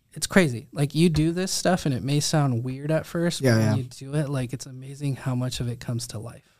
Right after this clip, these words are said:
Speaker 2: It's like manifesting it, right?
Speaker 1: Yeah, you're manifesting it, right? And I, and you've probably done some exercises, uh, where things have manifested into your life, right? Like
Speaker 2: Yeah, well, even, like, when I,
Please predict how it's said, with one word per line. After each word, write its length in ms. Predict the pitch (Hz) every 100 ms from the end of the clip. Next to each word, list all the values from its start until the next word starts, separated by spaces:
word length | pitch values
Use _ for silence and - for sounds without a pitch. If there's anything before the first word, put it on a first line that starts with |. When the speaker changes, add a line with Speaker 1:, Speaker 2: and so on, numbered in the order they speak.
| _ _
Speaker 2:
It's 100 | -
like 180 | 135 117
manifesting 760 | 110 117 117 - 107 - 113
it, 140 | 104 101
right? 140 | 107
Speaker 1:
Yeah, 140 | 107 -
you're 160 | 135
manifesting 680 | 135 135 127 120 120 - 123
it, 140 | 113 127 -
right? 180 | 135 -
And 120 | 143
I, 60 | 151
and 220 | 143 165
you've 200 | 170 160
probably 260 | 170 147
done 160 | 135 135
some 240 | - 131
exercises, 800 | 127 - 127 - 127 127 135 131 - - _ _ -
uh, 220 | 127 123
where 300 | 123 127 120
things 320 | 120 135 123
have 140 | 131
manifested 720 | 123 123 127 120 127 117 123 117
into 200 | 123 117
your 280 | 110 123 131
life, 460 | 113 123 - -
right? 280 | 113 117 117 -
Like 100 | 127
Speaker 2:
Yeah, 120 | 165
well, 220 | 156 139 139
even, 240 | 156 180
like, 220 | 160 131 - -
when 240 | 185 131
I, 240 | 127 127